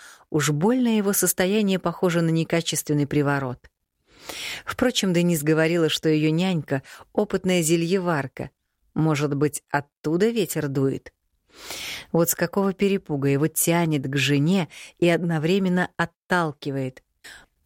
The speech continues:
Хочется обнять и зацеловать, а через минуту запереть в покоях и больше никогда не видеть. Он сильный маг.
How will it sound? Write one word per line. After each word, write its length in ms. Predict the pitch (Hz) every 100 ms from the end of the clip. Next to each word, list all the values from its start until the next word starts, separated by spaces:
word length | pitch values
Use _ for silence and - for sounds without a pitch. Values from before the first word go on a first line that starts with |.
| _
Хочется 640 | - 240 - 208 - 202
обнять 400 | 185 190 202 -
и 100 | -
зацеловать, 800 | 175 180 - 175 170 185 202 - _ _ - -
а 80 |
через 360 | 190 - 202 190
минуту 520 | 185 180 190 214 190
запереть 500 | 170 175 185 175 180
в 40 | -
покоях 420 | 175 180 185 185
и 60 |
больше 300 | 170 170 -
никогда 400 | 175 170 175 165
не 140 | 165 160
видеть. 480 | 156 160 190 - - _ _ _ _ _ - - _ - - - - - _ _
Он 160 | 233 220
сильный 460 | - 247 226 208
маг. 420 | 190 165 131 -